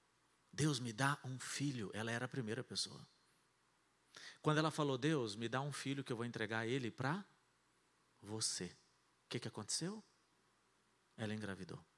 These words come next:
Por quê? Porque o projeto de Deus na vida de Ana não era dar um filho pra ela, era dar um filho que ia cumprir um propósito na terra. Não significa que Ana abriu mão do filho. Nada disso, gente. O que Ana fez foi mostrar pra Deus que ela queria um filho por um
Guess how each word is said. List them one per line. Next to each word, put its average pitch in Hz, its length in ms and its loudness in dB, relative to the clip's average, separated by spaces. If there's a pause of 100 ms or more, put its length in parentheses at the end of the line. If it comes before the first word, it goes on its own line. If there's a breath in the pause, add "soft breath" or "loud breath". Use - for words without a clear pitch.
(500)
Por 139 200 0
quê? 196 260 0 (640 soft breath)
Porque - 240 2
o 165 80 4
projeto 165 580 4
de 143 160 0
Deus 120 460 2
na 110 140 0
vida 135 200 0
de 110 160 0
Ana 139 220 0
não 131 100 0
era 139 160 2
dar 135 160 2
um 135 80 0
filho 127 300 2
pra 104 240 -2
ela, 90 300 -2 (180)
era 110 180 0
dar 107 200 0
um 101 80 -6
filho 151 340 -2
que - 140 -4
ia 123 80 2
cumprir 127 280 -4
um 139 80 -2
propósito 131 600 -2
na 104 100 -2
terra. - 480 -8 (1120 loud breath)
Não 143 80 6
significa 220 460 8
que 240 160 8
Ana 220 240 12
abriu 208 240 12
mão 196 180 12
do 202 80 12
filho. 160 500 8 (380)
Nada 208 320 12
disso, 165 300 6
gente. 98 300 -2 (280 loud breath)
O 156 100 6
que 220 160 10
Ana 226 200 12
fez 220 320 10
foi 208 160 8
mostrar 190 360 8
pra 185 160 10
Deus 160 320 12
que - 80 6
ela 190 140 8
queria 190 260 8
um 202 80 8
filho 170 420 10
por 180 280 12
um 240 280 12